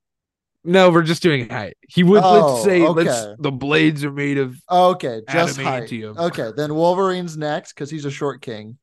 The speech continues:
Speaker 2: right?
Speaker 1: Yeah.
Speaker 2: Okay.
Speaker 1: <laughs> He is five-foot-three. Yeah, he is next.
Speaker 2: Okay, then Costanza?
Speaker 1: Then George Costanza at five foot five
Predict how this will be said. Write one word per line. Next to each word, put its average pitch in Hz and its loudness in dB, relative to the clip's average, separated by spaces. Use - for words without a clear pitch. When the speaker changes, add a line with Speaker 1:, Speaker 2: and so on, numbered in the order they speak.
Speaker 2:
right? 117 -6
Speaker 1:
Yeah. 117 -2
Speaker 2:
Okay. 107 -8
Speaker 1:
<laughs> - -8
He 156 2
is 147 4
five-foot-three. 127 -2
Yeah, 95 -10
he 123 -2
is 123 2
next. 113 -10
Speaker 2:
Okay, 139 -2
then 139 -4
Costanza? 392 -4
Speaker 1:
Then 151 0
George 147 0
Costanza 117 -6
at - -12
five 104 -4
foot - -14
five 76 -14